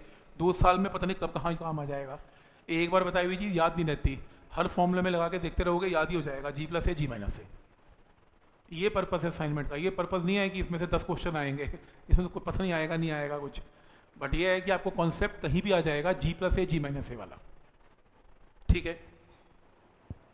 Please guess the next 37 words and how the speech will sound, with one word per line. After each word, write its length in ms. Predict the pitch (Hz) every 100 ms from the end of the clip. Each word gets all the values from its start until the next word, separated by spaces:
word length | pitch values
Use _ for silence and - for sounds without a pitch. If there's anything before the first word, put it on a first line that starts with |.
| -
Freely 440 | - 226 233 226 233
fall, 320 | - 175 143 131
Freely 380 | - 208 226 220
fall 220 | 202 196
में 100 | 202
normal 300 | 180 180 190
reaction 320 | 185 165 185
हमेशा 340 | 165 165 190 233 - - - - - - - 127
ज़ीरो, 380 | 139 127 107 127
मतलब 200 | 160 180
सोचना 420 | 170 185 175 196 202
भी 120 | 190
नहीं 140 | 175
है। 80 | 156
जब 160 | 151 151
free 140 | 165 175
fall 220 | - 185
करेंगे 400 | 165 175 180 202
तो 1040 | 240 - - - - - - 170 170 - - - - - -
ए 140 | 170
को 120 | 175
जी 180 | 170 156
पुट 200 | 180 185
करके 320 | - 170 196 226
answer 340 | 170 151 175
क्या 140 | 170
आ 40 | 156
जाएगा? 380 | 156 151 190 269 - - -
Zero। 300 | - 135 110 - -
Free 200 | - 208
fall 220 | 220 226 226
में 100 | 233
ऊपर 300 | 208 226 233
जा 140 | 214
सकती 260 | - 247 247
है 80 | 240
lift? 300 | 226 -